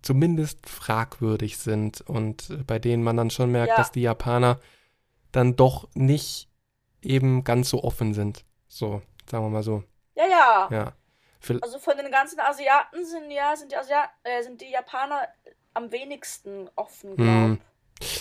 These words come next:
Speaker 1: Ja, da könnt ihr uns ja gern mal dann schreiben und sagen, ob euch das mal interessieren würde. Dann würden wir uns da mal eine ganze Folge drum widmen.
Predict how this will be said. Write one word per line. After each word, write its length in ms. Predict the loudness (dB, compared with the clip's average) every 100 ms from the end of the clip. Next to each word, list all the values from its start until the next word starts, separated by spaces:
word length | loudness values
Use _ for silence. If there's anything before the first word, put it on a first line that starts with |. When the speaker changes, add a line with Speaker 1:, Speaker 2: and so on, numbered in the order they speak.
| -10 0
Speaker 1:
Ja, 280 | 4 6 6
da 160 | 6
könnt 220 | 4 6
ihr 100 | 6
uns 140 | 6 6
ja 80 | 6
gern 180 | 6
mal 160 | 6 6
dann 140 | 4
schreiben 440 | 4 2 4 6 4
und 160 | 2
sagen, 300 | 2 4 4
ob 140 | 2 0
euch 160 | 0
das 180 | 0 -2
mal 260 | 0 0 0
interessieren 840 | -2 -2 -2 -4 -2 0 2 0
würde. 340 | 2 2 2 2
Dann 460 | 2 4 4 2
würden 280 | 2 2 2
wir 100 | 4
uns 180 | 2 0
da 100 | 0
mal 180 | 2 2
eine 120 | 2
ganze 300 | 2 2 0
Folge 380 | 0 2 2 2
drum 260 | 0 0 2
widmen. 480 | 0 0 2 2